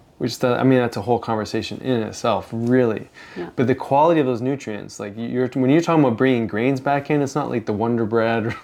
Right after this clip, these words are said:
Speaker 1: or <laughs>
Speaker 2: No.
Speaker 1: the McDonald's cheeseburgers with,
Speaker 2: No,
Speaker 1: you know, it's like
Speaker 2: it's literally a three ingredient loaf
Speaker 1: Yeah.
Speaker 2: from a local bakery, and everything, all their starters are sourdough. So
Speaker 1: Yeah.
Speaker 2: yeah, a lot of,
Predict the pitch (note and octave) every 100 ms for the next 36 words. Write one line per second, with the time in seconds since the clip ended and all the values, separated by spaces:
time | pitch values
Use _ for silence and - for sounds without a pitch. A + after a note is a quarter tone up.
0 | - - D#3+ F#3+ E3+ - - - - -
1 | C#3+ B2+ D3 D3 C#3+ - - D3+ B2 C#3+
2 | C#3 C#3 C3+ B2+ C3 C#3+ C#3+ C#3+ C3+ D3
3 | C3+ G#3 G#3 A3 G3+ F#3+ G3+ G3 G3+ F#3+
4 | F#3+ F3+ E3+ E3 - E3 D#3+ A2+ G2 E3+
5 | D#3+ D#3 D3+ - D#3+ E3+ E3+ F3+ F3 E3+
6 | E3 D3+ D#3+ D#3+ - D#3 D#3 - D3+ -
7 | - E3 E3 E3+ E3+ E3 D#3+ E3 E3+ E3
8 | E3 D#3 D3 D3+ D#3 D#3 D3 - D#3 D3
9 | - F3+ - D#3 D3+ D#3 G3 F3 - -
10 | E3 D3+ C#3+